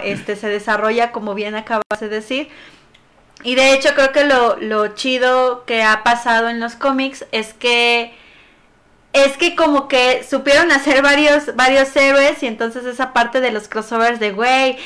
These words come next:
resulta que todos convivían en el mismo universo, ¿no? Si los mutantes eran los X-Men, pero todo chido, porque resulta que puede ser que hasta el Capitán América y Spider-Man también sean mutantes, ¿no? Entonces era como, ah,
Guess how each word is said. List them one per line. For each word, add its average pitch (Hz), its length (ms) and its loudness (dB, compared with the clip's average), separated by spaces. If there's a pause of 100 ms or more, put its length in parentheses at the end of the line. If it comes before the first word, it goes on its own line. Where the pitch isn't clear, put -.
(160)
resulta 254 340 2
que 302 120 -2
todos 285 400 4
convivían 240 500 0
en 254 140 -2
el 220 160 -2
mismo 233 260 -2
universo, 226 640 0
¿no? 214 280 -4
Si 226 480 -4
los 226 200 -2
mutantes 254 640 0
eran 269 220 2
los 233 160 -8
X-Men, 247 500 -4
pero 220 200 -4
todo 240 260 -4
chido, 269 420 0 (300)
porque 254 260 0
resulta 240 320 -2
que 285 80 -2
puede 262 240 2
ser 269 220 -2
que 285 100 -2
hasta 269 160 -2
el 208 60 -6
Capitán 226 420 -2
América 262 580 0
y 240 60 0
Spider-Man 233 600 -4
también 214 280 -4
sean 226 280 -2
mutantes, 220 680 -4
¿no? 202 140 -4
Entonces 220 400 -8
era 214 240 -4
como, 196 280 -8
ah, 240 400 2